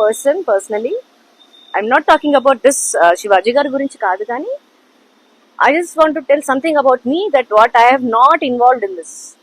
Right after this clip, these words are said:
అనవసరంగా, అక్కర్లేకుండా. So ఒక ఫోర్ ఇయర్స్ బ్యాక్, త్రీ ఇయర్స్ బ్యాక్ మా హస్బెండ్ ఒక క్లిప్పింగ్ చూపించారు ఒక షో,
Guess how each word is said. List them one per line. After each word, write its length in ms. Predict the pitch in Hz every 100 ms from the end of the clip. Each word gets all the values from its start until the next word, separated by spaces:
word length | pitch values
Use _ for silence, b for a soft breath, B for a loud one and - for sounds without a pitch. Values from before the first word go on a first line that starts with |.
| _ _ _ _ _
అనవసరంగా, 460 | 175 226 247 226 165 - _ _ _ _ _ -
అక్కర్లేకుండా. 580 | 165 240 220 196 165 143 _ _ _ _ _ _ _ _ _ _ _
So 60 | 349 349 320
ఒక 140 | 269 247 233 214 208 - _ -
ఫోర్ 200 | 269 302
ఇయర్స్ 220 | 302 302
బ్యాక్, 240 | 247 254 277
త్రీ 140 | 247
ఇయర్స్ 240 | 240 247
బ్యాక్ 600 | 233 214 214 311 349 302 233
మా 100 | 196
హస్బెండ్ 360 | 196 180 240 247
ఒక 120 | 208
క్లిప్పింగ్ 320 | 208 196 247 220
చూపించారు 420 | 208 220 220 175
ఒక 400 | 160 156 156 -
షో, 260 | - 226 190